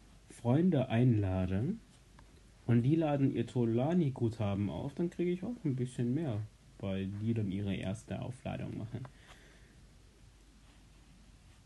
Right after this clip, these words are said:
Ja, genau. Also.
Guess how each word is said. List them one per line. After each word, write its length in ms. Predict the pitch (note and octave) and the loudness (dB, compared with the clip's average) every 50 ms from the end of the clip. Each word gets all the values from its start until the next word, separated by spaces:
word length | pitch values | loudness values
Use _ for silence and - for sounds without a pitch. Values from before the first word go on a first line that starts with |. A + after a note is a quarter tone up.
| - - - - - - - - - - - - - - - C3+ | -20 -20 -20 -20 -20 -20 -20 -20 -20 -20 -20 -20 -20 -4 2 2
Ja, 220 | B2+ A2+ G2+ - - - - | 4 4 2 -2 -8 -10 0
genau. 400 | - C3 B2+ A2+ F#2 F2 F2 F2+ - - - - - | 4 6 6 6 4 0 -6 -10 -14 -18 -20 -20 -2
Also. 300 | - B2+ A#2 G2+ F2+ E2 | 2 2 2 2 0 -6